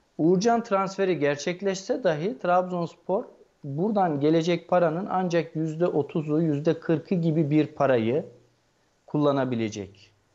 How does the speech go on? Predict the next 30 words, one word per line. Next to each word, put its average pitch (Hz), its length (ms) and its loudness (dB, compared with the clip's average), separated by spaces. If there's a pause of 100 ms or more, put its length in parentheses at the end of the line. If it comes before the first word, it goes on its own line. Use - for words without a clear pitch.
(140)
Yani 127 300 -2
transfer 139 600 -2
limitinden 147 560 -2 (140)
kaynaklanan 151 680 -2
da 143 140 0
bir 131 100 -2
sıkıntısı - 640 -12
var. - 220 -10 (600)
Bunun 165 260 4
da 147 80 6
altını 110 380 -2
çizelim. 104 480 -12
Yani 131 360 -2
Bordo 151 280 2
Mavili 135 480 -2
taraftarlar 151 720 0
şu 170 180 -6
anda 135 280 0
Trabzonspor 143 720 0
yönetiminin 139 720 -2 (360)
ne 160 100 2
do-, 156 600 0
ne 175 160 0
denli 160 320 0
zorlu 156 440 2
bir 165 120 -2
transfer 156 520 -2
mücadelesi 143 800 -2
verdiğini 151 480 0
bilmeli. 151 440 0